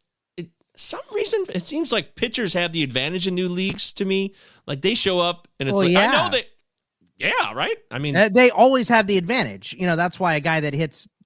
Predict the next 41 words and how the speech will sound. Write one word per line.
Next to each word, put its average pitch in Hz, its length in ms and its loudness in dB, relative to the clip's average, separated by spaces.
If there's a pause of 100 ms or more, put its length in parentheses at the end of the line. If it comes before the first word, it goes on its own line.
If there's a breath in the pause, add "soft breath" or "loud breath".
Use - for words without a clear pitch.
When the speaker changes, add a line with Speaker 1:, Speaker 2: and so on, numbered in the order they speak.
(160)
Speaker 2:
uh, 120 120 -12
the 143 100 -6
ball 156 220 -4
thirty 165 320 -4
percent 175 400 -6
is 139 160 -6
amazing. 135 560 -8 (300 soft breath)
So 170 180 -6
the 170 60 -8
pitchers 165 300 -4
always 143 260 -2
have 82 160 -18
the 147 120 -20
advantage. 120 400 -20
Doesn't 127 200 -10
really 110 180 -12
matter 101 240 -12
where 110 220 -12
they're 101 180 -14
at. 85 280 -18
Uh, 127 200 -10
ballpark 120 520 0
matters, 85 380 -20
but 107 100 -14
other 131 220 -8
than 101 140 -10
that, 98 240 -12 (420)
uh, 101 220 -10
and 127 160 -8
Texas 147 360 -6
is 117 120 -14
pretty 117 220 -10
cavernous. - 680 -16
So, 85 360 -14 (340)
uh, 101 220 -8
we 107 80 -10
Speaker 1:
Yeah. 147 120 -4
Speaker 2:
like - 140 -12
that 98 220 -12
for - 80 -14
DeGrom. 67 400 -18